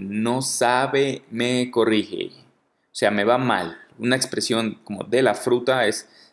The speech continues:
de la verdura. Que de la verdura estaría más chido, porque verdura inicia con B, con B de verga, y me va de la verga. Lo correlacionas, entonces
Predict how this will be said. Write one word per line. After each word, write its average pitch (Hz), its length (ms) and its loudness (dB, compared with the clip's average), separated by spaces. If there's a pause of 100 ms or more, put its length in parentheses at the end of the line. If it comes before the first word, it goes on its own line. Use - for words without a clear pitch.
(120)
de 107 120 4
la 107 100 6
verdura. 104 840 4 (460)
Que 113 100 0
de 110 40 4
la 117 100 6
verdura 151 440 4
estaría 127 340 2
más 135 340 0
chido, 131 460 0 (460)
porque 101 600 -2 (160)
verdura 117 480 4
inicia 107 340 -2
con 104 160 -2
B, 123 360 2 (280)
con 92 180 -8
B 101 140 4
de 104 100 4
verga, 107 640 2
y 101 60 -8
me 95 100 -6
va 90 160 2
de 104 100 2
la 98 120 4
verga. 104 560 2 (880)
Lo 110 180 0
correlacionas, 107 1300 0
entonces 107 760 -2